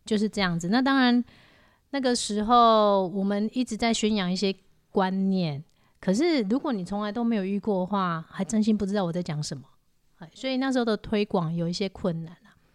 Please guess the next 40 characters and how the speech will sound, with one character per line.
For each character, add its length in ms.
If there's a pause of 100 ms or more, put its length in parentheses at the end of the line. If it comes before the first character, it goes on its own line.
(500)
那 80
么 200
各 240
医 80
院 180
可 140
能 260
说 380
收 160
到 120
公 320
文 280
说 120
我 60
们 100
有 60
办 220
这 100
个 100
活 260
动， 360
那 140
就 100
每 180
次 140
把 100
急 200
诊 160
人 160
推 200
过 160
来 160
上 300
课 220
啊， 100
所 140
以 20
我 20
们 140
每， 180